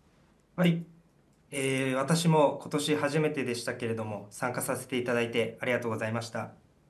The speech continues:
えー、募集馬の魅力を皆様にうまくお伝えできたかはちょっと不安なところはあるんですけれども、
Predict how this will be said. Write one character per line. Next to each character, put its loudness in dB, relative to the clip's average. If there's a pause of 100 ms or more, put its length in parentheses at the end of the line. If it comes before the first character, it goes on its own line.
(580)
え -2
ー、 -2
募 -2
集 0
馬 4
の 4
魅 -2
力 -2
を -2
皆 -4
様 -2
に -2
う -4
ま 4
く -2
お -6
伝 -4
え -2
で -4
き -12
た -2
か -2
は 0
ち -8
ょ -2
っ -10
と -6
不 -2
安 0
な 0
と -2
こ 0
ろ 2
は 0
あ -2
る -4
ん -4
で -4
す -10
け -12
れ -8
ど -8
も、 -6